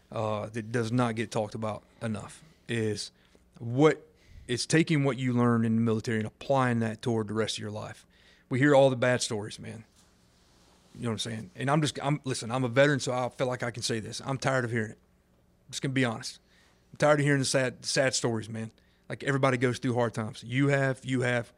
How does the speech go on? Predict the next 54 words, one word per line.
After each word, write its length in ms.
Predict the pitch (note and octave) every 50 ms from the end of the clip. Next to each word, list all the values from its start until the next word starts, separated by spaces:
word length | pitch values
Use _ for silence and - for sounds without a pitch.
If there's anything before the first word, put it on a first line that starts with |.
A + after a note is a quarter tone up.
| _ _ _ -
we 120 | B2+ B2
all 160 | B2 B2 A#2+
have. 240 | G#2+ G#2+ G2+ - - _ _ _ _ _ _ _ _ _ _ _
You 100 | - B2
know 60 | A#2 B2
what 40 |
I'm 40 | A#2+
saying? 300 | A2+ - C3+ B2+ A#2+ A2+ -
It, 100 | A#2+ - _ _ _ _ - _ _ _ -
it's 160 | - - -
not 180 | E3 E3+ F3 D3+
any 160 | D#3+ D#3 D3
different. 360 | C3+ C#3 B2+ - - - _ _ _ _ _ _ _ -
Sure, 260 | - - - E3 C#3+
it's 100 | B2 A2+
different 280 | - D#3 C#3+ - B2 A2+
circumstances, 680 | - C#3 B2+ - A#2+ - - B2+ A2+ A2+ - B2 - A2+
all 80 | B2 B2
right? 180 | B2 B2 - - _ _ _ - _ _ _ -
But 80 | C#3 C3
it's 100 | - C3+
not 180 | C3 A#2 A#2+ A2
different. 340 | A#2 A2+ - - - -
So 340 | - - E3+ D3 C3 A#2+ A#2 - - - - _ _ -
let's 160 | - D#3 D3+
stop 240 | - - F#3 E3 -
talking 300 | - E3 D#3+ D#3 B2 C#3
about 240 | C3+ B2 C3 B2+ B2
all 160 | B2 A#2+ A#2
the 80 | A2 G#2
stuff 260 | - - C3 A#2+ -
that 120 | - A#2 A#2
went 160 | B2+ A2 -
wrong, 320 | C3 C#3+ C#3 A2+ G#2 C3+ - _ _ _ _ _ _ _ -
and 80 | C3
let's 120 | C3 B2+ -
start 200 | - C3+ A#2+ -
talking 220 | C#3 B2+ A#2+ A#2+
about 180 | A2+ A#2+ A#2 A#2
all 120 | A#2 A2+
the 40 | A2
things 240 | - - A#2+ A2+ G#2
that 60 | A2
went 180 | G#2+ A2 G#2+
right. 280 | G#2 G#2+ G#2+ G2 - - _ _ _ _ _ - _ _ _ -
Let's 120 | C#3 -
start 220 | - E3+ D3 B2
taking 280 | - D#3 D3+ C#3 C3 B2+
all 100 | B2 A#2+
the 60 | A2+ G#2+
stuff 240 | - - B2 A2+ -
that 100 | A#2+ A#2
you 140 | C3 B2 A#2
learned 400 | A#2 A#2 A#2 A2+ A2 G#2 F#2+